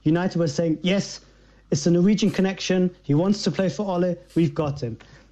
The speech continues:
And Dortmund were saying, "Yeah, we <laughs> think we got him." So, uh, you know, and, and even Bayern, I think, had a, uh, came very close. So whatever happens now, I think you have to take with a huge pinch of salt, because the, the deck will be reshuffled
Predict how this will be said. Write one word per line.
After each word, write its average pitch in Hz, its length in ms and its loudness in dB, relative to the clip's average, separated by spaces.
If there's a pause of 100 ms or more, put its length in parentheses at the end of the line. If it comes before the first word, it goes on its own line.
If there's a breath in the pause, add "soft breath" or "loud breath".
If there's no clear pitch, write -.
(120)
And 147 100 2
Dortmund 196 360 2
were 156 60 2
saying, 151 280 0
"Yeah, 170 140 0
we 170 120 2
<laughs> - 80 -4
think - 240 -6
we 156 80 2 (180)
got 143 200 -4
him." 131 160 -2 (540 loud breath)
So, 175 520 -4 (300)
uh, 165 40 -2
you 185 200 2
know, 147 320 0
and, 165 160 -2
and 185 120 4
even 196 280 4
Bayern, 170 340 -2
I 127 80 -2
think, 127 220 -2
had 139 160 -2
a, 131 220 -2 (120)
uh, 165 140 -4
came 147 240 2
very 165 180 0
close. 139 500 -4 (600 soft breath)
So 151 640 -2 (600 loud breath)
whatever 170 320 2
happens 156 360 2
now, 143 400 0 (440)
I 135 60 -2
think 139 220 0
you 139 60 2
have 135 140 -2
to 147 80 -2
take 139 200 -2
with 123 120 0
a - 20 0
huge 143 240 0
pinch 131 220 -2
of 127 80 -4
salt, 131 340 -2
because 123 540 -2 (340 soft breath)
the, 135 140 2
the 135 160 2
deck 175 260 -4
will 156 80 4
be 160 160 2
reshuffled 151 680 -2